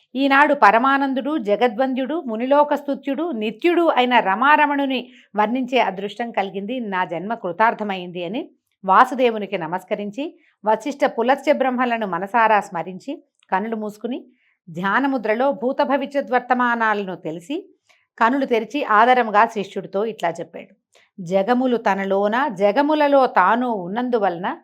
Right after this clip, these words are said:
విష్ణువుని ప్రాజ్ఞులు వాసుదేవుడు" అని అన్నారు. మనం వాసుదేవుడు అనంగానే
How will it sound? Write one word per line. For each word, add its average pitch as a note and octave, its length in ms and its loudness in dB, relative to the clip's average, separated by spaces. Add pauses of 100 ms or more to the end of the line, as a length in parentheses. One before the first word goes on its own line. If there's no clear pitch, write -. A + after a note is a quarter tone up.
(380)
విష్ణువుని G3+ 600 -4
ప్రాజ్ఞులు A3+ 580 2
వాసుదేవుడు" G3+ 880 -2
అని F#3 180 -6
అన్నారు. D#3+ 360 -10
మనం G3+ 280 -8
వాసుదేవుడు A3 580 -2
అనంగానే G3 500 -8